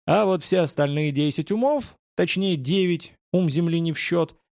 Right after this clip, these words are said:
это примерно товарищи одного уровня, резюмировал он. «Рядовые, если пользоваться терминологией армии». У них одна задача — жить, реализовывая игру. Но вместо того, чтобы жить вместе радостно, они начинают предъявлять друг к другу претензии.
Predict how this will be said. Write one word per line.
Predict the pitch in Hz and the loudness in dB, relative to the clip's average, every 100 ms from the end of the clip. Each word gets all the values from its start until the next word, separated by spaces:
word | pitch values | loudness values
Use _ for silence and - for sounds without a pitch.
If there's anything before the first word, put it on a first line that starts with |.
| _ _ | _ _
это | 143 175 190 | 0 2 2
примерно | 170 156 156 156 147 | 0 2 2 0 0
товарищи | 131 131 143 139 147 | 0 0 0 0 -2
одного | 127 131 143 156 | -2 -2 0 0
уровня, | 202 165 123 139 - - | 2 0 -2 -12 -12 -2
резюмировал | 143 131 143 131 123 131 | -2 0 0 -2 -2 -4
он. | - - _ _ _ _ - | -6 -10 _ _ _ _ 0
«Рядовые, | 180 214 220 208 156 127 | 2 4 2 2 0 0
если | 127 - | -2 -4
пользоваться | 127 190 196 196 156 147 | -2 -2 0 0 0 -2
терминологией | 143 139 131 127 147 135 151 151 | -2 -2 -2 -2 -2 -2 -4 -2
армии». | 175 143 120 - - _ _ _ - | -2 -2 -4 -12 -18 _ _ _ -2
У | 180 | 0
них | 285 247 | 0 0
одна | 240 240 247 | 0 2 0
задача — | 220 214 160 120 - 170 - | 0 0 0 0 -6 -12 -6
жить, | 180 254 233 - - | -2 0 -2 -6 -4
реализовывая | 156 165 165 151 185 170 180 175 | 0 2 0 0 0 2 2 0
игру. | 165 156 - - _ _ _ _ | 0 -2 -4 -10 _ _ _ _
Но | - 254 247 | 0 2 4
вместо | 180 147 147 | 2 2 2
того, | 147 147 | 2 0
чтобы | 139 151 147 | 0 -2 0
жить | 139 151 | 0 -2
вместе | 151 160 151 208 | -2 -2 -2 0
радостно, | 254 254 233 214 226 | 0 0 -2 -2 -4
они | - 135 151 | -2 -2 -2
начинают | 185 151 139 139 139 - | -2 -2 -2 -2 -4 -4
предъявлять | 139 135 139 131 180 160 | -4 -2 0 0 0 0
друг | 160 135 | -2 -2
к | 131 | -4
другу | 139 131 127 | -4 -4 -4
претензии. | 151 165 147 127 - - | -4 -2 -2 -4 -8 -14